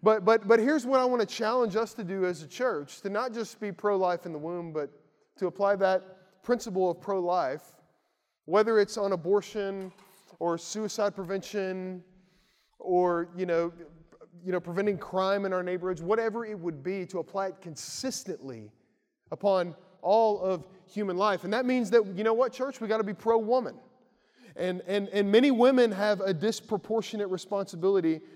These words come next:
to care, uh, for the children that they have because of what men have amounted to in some of their lives. And it's incredibly burdensome. So it's say, so, so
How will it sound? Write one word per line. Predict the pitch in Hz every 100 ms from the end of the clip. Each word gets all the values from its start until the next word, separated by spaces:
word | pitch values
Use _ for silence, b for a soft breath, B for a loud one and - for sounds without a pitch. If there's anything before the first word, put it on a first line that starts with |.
| B
to | - 180
care, | 202 208 208 208 B B B -
uh, | 185 190
for | 175 202
the | 180
children | 185 220 220 196
that | 185 175
they | 180
have | 160 196 175 165
because | 160 180 185 160 143 - -
of | 170
what | 160 190
men | 175 185 208 190 185 180 -
have | 165 170 165
amounted | 165 170 190 220
to | - 170 170
in |
some | 160 185
of | 180
their | 165 175
lives. | 226 165 131
And | 165
it's | 170 170
incredibly | 185 - 196 202 190 185 185 B B
burdensome. | 147 233 226 165 170 156
So | 196 185
it's | 185
say, | 214 214 208 B B
so, | 220 208
so | 233 214